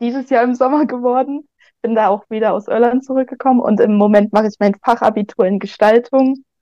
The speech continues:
und hab das in zwei Jahren geschafft. Und mein Ziel ist es dann wieder erstmal ins Auslandsjahr zu gehen.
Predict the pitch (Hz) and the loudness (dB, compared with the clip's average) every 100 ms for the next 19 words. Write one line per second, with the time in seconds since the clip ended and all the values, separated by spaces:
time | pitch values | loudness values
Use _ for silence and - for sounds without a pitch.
0 | _ _ _ - 226 220 214 - - 220 | _ _ _ -2 2 2 -2 -8 -2 0
1 | 220 208 190 - 185 170 170 202 - 302 | 0 -2 -4 2 4 4 0 -6 0 0
2 | - _ _ - 233 226 208 - 233 196 | -2 _ _ -2 4 4 4 2 2 2
3 | 190 - - 185 180 180 165 190 165 165 | 0 -4 0 0 2 2 2 0 -10 -6
4 | 175 196 170 - 170 - 190 175 170 196 | -6 -4 -8 -4 -6 -6 -8 -4 -4 -6